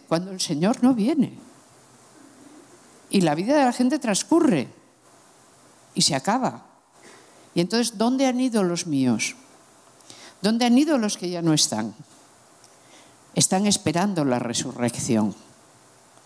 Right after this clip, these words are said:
El Señor vendrá, los resucitará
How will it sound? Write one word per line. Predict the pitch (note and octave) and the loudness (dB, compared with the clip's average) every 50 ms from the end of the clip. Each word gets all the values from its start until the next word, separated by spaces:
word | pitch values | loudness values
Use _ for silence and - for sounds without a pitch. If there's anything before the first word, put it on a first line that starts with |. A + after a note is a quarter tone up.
| - - - - - - | -20 -20 -20 -20 -12 -4
El | - - | -2 0
Señor | - D#3 D3+ E3+ F#3+ F#3+ | 0 2 2 2 0 0
vendrá, | F3+ G3 F#3 F#3+ G3+ G#3 A#3 C#4+ F4 - - - | 0 -2 0 0 2 2 2 0 -2 -6 -12 -12
los | D#3 D#3+ C#3+ C3 | -6 -4 -4 -4
resucitará | - A3+ C#4 C#4 - B3+ A3 - G#3 E3+ - D3 C#3 C#3 B2 C#3 F3+ B3+ D4 - | -2 -2 0 0 -2 -2 -4 -6 -8 -6 -6 -4 -2 0 0 0 0 -4 -6 -10